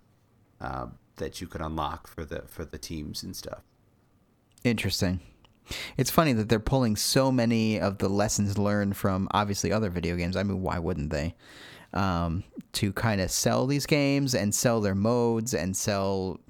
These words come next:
Speaker 2: the players. <laughs> Um, interesting. I honestly have not played any of the newer style games, really. I think I ended at one of the Maddens, really, really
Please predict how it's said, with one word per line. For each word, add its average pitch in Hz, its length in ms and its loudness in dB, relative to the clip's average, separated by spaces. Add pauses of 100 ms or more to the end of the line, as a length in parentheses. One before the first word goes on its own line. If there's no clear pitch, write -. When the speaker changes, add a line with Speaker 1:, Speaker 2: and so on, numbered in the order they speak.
(220)
Speaker 2:
the 101 80 0
players. 117 760 0
<laughs> - 40 4 (1300)
Um, 101 640 0 (380)
interesting. 185 440 0
I 151 220 0 (220)
honestly 160 420 2
have 127 160 0
not 113 280 0
played 117 280 0
any 120 300 0
of 107 120 -2
the 104 120 0
newer 98 600 0
style 104 560 0
games, 104 680 -2 (120)
really. 139 360 0
I 92 140 -4
think 139 220 -4
I 104 240 0
ended 107 500 -2 (640)
at 113 180 -2
one 117 200 0
of 113 100 0
the 95 80 -2
Maddens, 95 580 -2
really, 135 240 0
really 107 280 0